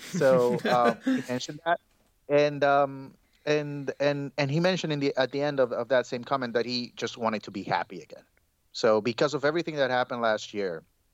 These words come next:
Speaker 1: I think that's something that he's gonna wanna try to stay away. And, and he said, "I just wanna be happy."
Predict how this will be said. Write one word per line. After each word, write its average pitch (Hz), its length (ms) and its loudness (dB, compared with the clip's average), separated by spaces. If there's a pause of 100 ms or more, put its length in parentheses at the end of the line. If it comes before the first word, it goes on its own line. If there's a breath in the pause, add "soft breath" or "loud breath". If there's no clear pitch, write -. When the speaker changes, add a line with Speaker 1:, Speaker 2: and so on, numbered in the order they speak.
(400)
Speaker 1:
I 127 120 -2
think 131 200 -2
that's 120 180 2
something 117 280 -4
that 101 140 -2
he's 110 380 -4
gonna 104 200 0
wanna 101 220 0
try 101 180 4
to 98 80 0
stay 113 200 2
away. 117 380 4 (560 soft breath)
And, 107 360 0
and 107 100 -6
he 110 80 -2
said, 113 140 2
"I 107 80 4
just 104 200 -8
wanna 104 200 -2
be 95 140 -6
happy." - 360 -6